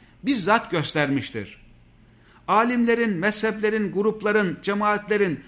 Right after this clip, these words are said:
dinden anladıkları yalnızca bir yorum veya dini daha iyi yaşama noktasında bir çaba gibi kabul edilmeli, görülmelidir. Onların anladıkları hiçbir zaman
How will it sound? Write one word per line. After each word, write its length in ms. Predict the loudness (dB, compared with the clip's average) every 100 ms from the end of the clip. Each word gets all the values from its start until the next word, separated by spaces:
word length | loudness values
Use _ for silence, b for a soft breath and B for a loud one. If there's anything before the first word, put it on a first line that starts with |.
| B -2
dinden 300 | 0 2 0
anladıkları 760 | 0 0 -2 -2 2 4 2 -6 B -4
yalnızca 560 | 0 2 2 2 0 0
bir 100 | 2
yorum 420 | 6 8 6 4 -4 B -2
veya 460 | 2 4 4 2 0
dini 320 | 2 2 0
daha 240 | 0 0
iyi 160 | 0 0
yaşama 360 | 0 0 -2
noktasında 840 | -2 -2 -4 -4 -2 -2 -2 -4 b b b b
bir 140 | -8 -6
çaba 320 | -4 0 2
gibi 380 | 2 2 0 0
kabul 320 | -4 -2 0
edilmeli, 640 | 0 0 0 0 0 -4 -12 -6
görülmelidir. 800 | -2 0 0 -2 -6 -10 -16 -18 -20 -20 -20 b b b -2
Onların 380 | 0 2 2 2
anladıkları 560 | 0 2 2 0 0 0
hiçbir 300 | 0 0 2
zaman 340 | 4 4 2